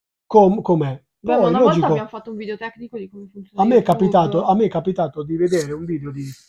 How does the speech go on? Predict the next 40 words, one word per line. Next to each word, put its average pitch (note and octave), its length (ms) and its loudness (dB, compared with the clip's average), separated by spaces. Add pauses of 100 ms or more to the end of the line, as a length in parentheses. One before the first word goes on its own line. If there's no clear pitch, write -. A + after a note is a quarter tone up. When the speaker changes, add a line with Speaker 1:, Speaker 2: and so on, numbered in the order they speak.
(180)
Speaker 1:
eh, D3 180 -6
di D#3+ 160 -2
due F3 240 2
youtuber D#3 500 -6
che D3+ 140 -10
mi E3+ 100 -4
piacciono, G3 540 -4
è - 20 -10 (400)
capitato F#3 580 0
un, G3+ 280 -4
eh, F#3 160 -2
una F#3+ 220 -2
pubblicità A3 360 -4
di D3 260 -8 (220)
venticinque G#3+ 680 -2
minuti F3 360 0
su E3 160 -4
un E3 100 -2
video C#3 360 -2
di, B2+ 280 -10
di C3 180 -10
quindici, C#3 600 -4
ma D#3 140 -4
anche D3 180 -4
se C#3 60 -6
fosse C#3+ 180 -4
stato C#3+ 100 -4
un D3+ 140 -2
video C#3 180 -4
di C#3+ 60 -2
un'ora, C#3+ 340 -4 (460)
l'ho F#3+ 80 -6
skippata. E3 640 -6 (520)
Un F#3 140 2
altro, A3+ 300 0
un F3+ 60 2
video G3 180 -2
di, D#3+ 240 -4
di E3 160 -8
un, E3+ 340 -4